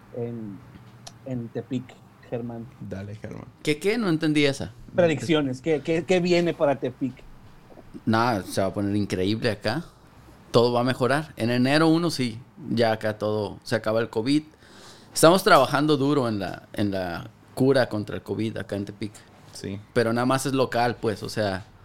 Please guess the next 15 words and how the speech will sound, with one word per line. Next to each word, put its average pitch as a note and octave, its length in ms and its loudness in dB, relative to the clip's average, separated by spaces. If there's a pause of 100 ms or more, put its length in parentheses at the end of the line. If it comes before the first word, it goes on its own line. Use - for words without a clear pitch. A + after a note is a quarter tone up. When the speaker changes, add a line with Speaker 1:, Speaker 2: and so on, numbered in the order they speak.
(320)
Speaker 3:
unas A#2 280 -2
cuantas A2+ 300 -6
personas A2+ 500 -4
lo G#2+ 100 -2
van G#2 140 -2
a A2 80 -6
tener. A#2 280 -6 (600)
Nada A#2+ 160 2
más B2+ 140 2
la B2+ 80 2
gente B2+ 280 -2
de C3 60 2
la A#2+ 140 0
cantera A#2 460 0
no. G2+ 260 -2